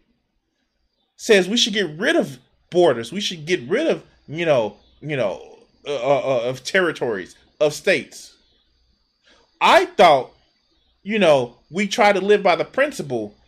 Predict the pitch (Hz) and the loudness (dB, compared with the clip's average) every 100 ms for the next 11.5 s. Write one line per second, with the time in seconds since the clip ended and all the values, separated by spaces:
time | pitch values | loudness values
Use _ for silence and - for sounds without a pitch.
0 | _ _ _ 143 180 139 - 143 156 135 | _ _ _ 2 2 2 -4 -4 -2 0
1 | 190 254 233 185 185 165 - 240 254 208 | 4 6 6 2 0 -2 -2 -4 -4 -6
2 | 135 117 - _ _ _ _ _ _ 202 | -10 -12 -16 _ _ _ _ _ _ 8
3 | 247 233 - 185 - - 185 247 240 214 | 8 8 2 0 -2 0 6 8 6 4
4 | 208 208 214 220 170 139 - _ _ _ | 0 0 -2 2 2 0 -6 _ _ _
5 | 180 185 185 151 135 202 196 135 107 - | 2 4 4 2 2 6 6 4 -6 -12
6 | - _ _ _ _ _ _ _ _ _ | -20 _ _ _ _ _ _ _ _ _
7 | _ _ _ _ _ _ _ _ _ _ | _ _ _ _ _ _ _ _ _ _
8 | 185 185 165 160 196 147 202 190 156 165 | -4 -4 -6 -4 -4 2 4 4 0 -4
9 | 139 131 196 180 101 90 _ _ - 262 | -2 -4 -2 -4 -6 -18 _ _ -2 2
10 | 269 240 247 233 214 170 165 220 - 190 | 2 2 0 2 4 4 4 2 0 -4
11 | 151 127 117 101 - | -4 -8 -8 -10 -12